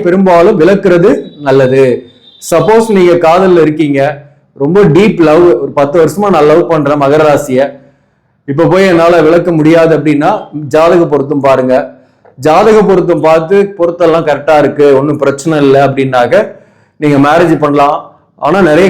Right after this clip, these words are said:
காம்ப்ரமைஸ் பண்ணிக்கிட்டு வாழ்க்கையை ஓட்டணும். ஓட்டும் போது நிச்சயமா as usual-ஆ லைஃப் போகும்.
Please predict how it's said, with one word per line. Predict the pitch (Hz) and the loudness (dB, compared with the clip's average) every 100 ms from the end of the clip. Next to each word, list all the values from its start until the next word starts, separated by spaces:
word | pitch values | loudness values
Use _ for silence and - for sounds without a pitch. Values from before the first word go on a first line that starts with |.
| 165 | 0
காம்ப்ரமைஸ் | 165 190 196 180 175 165 | 0 0 0 0 -2 -2
பண்ணிக்கிட்டு | 160 147 156 151 | -2 -2 0 2
வாழ்க்கையை | 147 151 156 196 139 | 2 0 0 2 2
ஓட்டணும். | 143 139 131 127 - _ _ 156 | 0 -2 -4 -4 -10 _ _ 0
ஓட்டும் | 208 208 190 | 2 2 2
போது | 180 240 262 180 | 2 2 2 0
நிச்சயமா | 160 170 175 220 208 - _ _ _ _ 156 | -4 -2 0 0 -2 -8 _ _ _ _ -2
as | 160 170 | 0 0
usual-ஆ | 151 185 185 180 | 0 2 2 2
லைஃப் | 151 151 - | 2 0 -2
போகும். | 131 117 - | -4 -4 -10